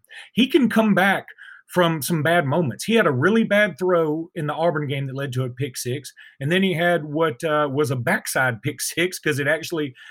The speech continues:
bounced off Najee Harris's backside into the waiting arms of an Auburn linebacker, and it went a hundred yards for a pick six. So he had those two throws that everybody's remembering, but those are only two interceptions that he's thrown. Um, I think Mac Jones had a great game, eighteen of twenty-four, two forty-nine,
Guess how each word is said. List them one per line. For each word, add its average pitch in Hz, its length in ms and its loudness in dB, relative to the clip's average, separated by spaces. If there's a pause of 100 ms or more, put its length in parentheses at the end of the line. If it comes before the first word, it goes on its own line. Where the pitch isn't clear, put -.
(180)
bounced 165 400 0
off 160 180 2
Najee 151 360 0
Harris's 151 420 -2
backside 147 600 0
into 160 180 -2
the 135 160 -2
waiting 160 340 0
arms 156 400 -4 (320)
of 139 260 2
an 143 140 0
Auburn 156 260 2
linebacker, 160 540 0
and 151 80 -2
it 151 100 -8
went 151 260 -6
a 131 100 0
hundred 170 240 2
yards 220 320 2
for 120 160 -4
a 110 40 -4
pick 110 220 -8
six. - 300 -10
So 170 100 0
he 175 80 6
had 185 160 2
those 226 220 2
two 202 180 0
throws 196 320 -2
that 151 80 -6
everybody's 156 460 0
remembering, 160 560 -2 (340)
but 151 80 -4
those 320 240 4
are 247 40 6
only 214 140 2
two 214 120 0
interceptions 196 720 0
that 160 160 2
he's 190 180 -2
thrown. 247 300 -2 (460)
Um, 151 440 0 (340)
I 185 100 4
think 285 180 0
Mac 196 180 2
Jones 190 320 2
had 165 160 2
a - 20 -2
great 131 260 0
game, 143 320 -6
eighteen 160 400 -4
of 143 80 -10
twenty-four, 147 520 -6
two 147 220 -6
forty-nine, 151 680 -2